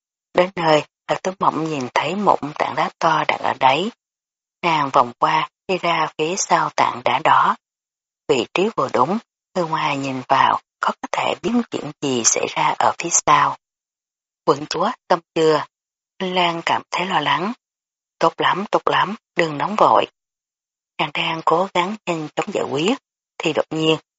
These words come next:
nghe thấy tiếng đánh nhau. "Lan, xảy ra chuyện gì?" Lan quay đầu nhìn lại, lập tức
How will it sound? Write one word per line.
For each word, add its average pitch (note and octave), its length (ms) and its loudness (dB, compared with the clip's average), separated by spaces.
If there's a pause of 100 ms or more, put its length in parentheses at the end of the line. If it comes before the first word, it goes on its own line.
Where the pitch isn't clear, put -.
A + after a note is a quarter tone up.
(100)
nghe E3+ 180 0
thấy D#3 320 -2
tiếng E3 220 -4
đánh F#3+ 200 0
nhau. D#3 360 2 (720)
"Lan, F3+ 340 2 (300)
xảy D3+ 100 0
ra F3+ 220 0 (120)
chuyện C#3+ 200 -6
gì?" C3+ 280 0 (1040)
Lan D#3+ 280 -4
quay E3+ 240 2
đầu C#3+ 260 -2
nhìn B2 280 -4
lại, A#2+ 260 4 (420)
lập C#3+ 180 2
tức F3+ 140 2